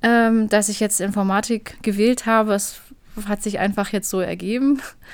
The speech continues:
Speaker 1: Das war halt während der Promotionszeit, war das einfach dann dieses Thema und dann habe ich da eben publiziert und darauf, äh,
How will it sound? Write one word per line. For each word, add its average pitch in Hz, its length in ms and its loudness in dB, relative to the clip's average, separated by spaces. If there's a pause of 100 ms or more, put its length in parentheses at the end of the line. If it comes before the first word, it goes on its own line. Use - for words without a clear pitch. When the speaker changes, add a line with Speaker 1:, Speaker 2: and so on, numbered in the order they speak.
(280)
Speaker 1:
Das 202 160 0
war 202 80 4
halt 202 140 4
während 202 380 0
der 196 180 0
Promotionszeit, 202 1080 -4
war 180 100 -6
das 196 160 -6
einfach 185 280 -10
dann 180 240 -6
dieses 175 260 -8
Thema 226 500 -2
und 185 60 -4
dann 190 160 -4
habe 185 140 -6
ich 180 80 -14
da 185 180 -4
eben 185 120 -6
publiziert 196 580 -4
und 196 80 -4
darauf, 180 500 -6
äh, - 160 -8